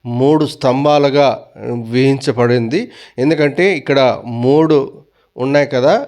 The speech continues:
ఈ స్టెప్స్, ఈ మూడు ఉంటే మూడు స్తంభాలుగా గుర్తించబడమని అక్కడ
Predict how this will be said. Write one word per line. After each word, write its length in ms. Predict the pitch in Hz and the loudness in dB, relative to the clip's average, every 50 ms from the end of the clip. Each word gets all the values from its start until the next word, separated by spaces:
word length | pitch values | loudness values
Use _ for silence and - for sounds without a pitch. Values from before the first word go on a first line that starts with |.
| - 135 | -10 -10
ఈ 60 | 120 | -12
స్టెప్స్, 600 | 120 - - 147 135 131 - - - 185 240 285 262 - _ - _ - 113 | -10 -6 -4 -4 -4 -4 -4 -6 -2 -2 -2 -2 -6 -12 _ -20 _ -12 -8
ఈ 100 | 123 131 | -6 -4
మూడు 340 | 123 127 135 147 160 160 170 | -2 0 0 2 2 4 4
ఉంటే 340 | 160 147 135 - 180 208 | 2 2 2 0 -2 -2
మూడు 400 | 208 160 131 120 - 143 143 139 | -2 -2 -2 0 2 2 2 2
స్తంభాలుగా 840 | 123 - - 131 120 131 139 143 139 135 135 131 139 139 135 120 - - | 0 -4 -4 -2 -2 0 0 2 2 2 2 2 2 2 2 2 0 -4
గుర్తించబడమని 1040 | 113 104 117 117 110 - 135 131 123 - 139 120 120 120 117 120 123 120 120 143 180 | -12 -6 -6 -6 -6 -4 -6 -6 -6 -4 -2 -2 0 0 0 0 0 0 0 0 -2
అక్కడ 340 | 196 - 156 139 135 123 | -2 -2 0 2 2 2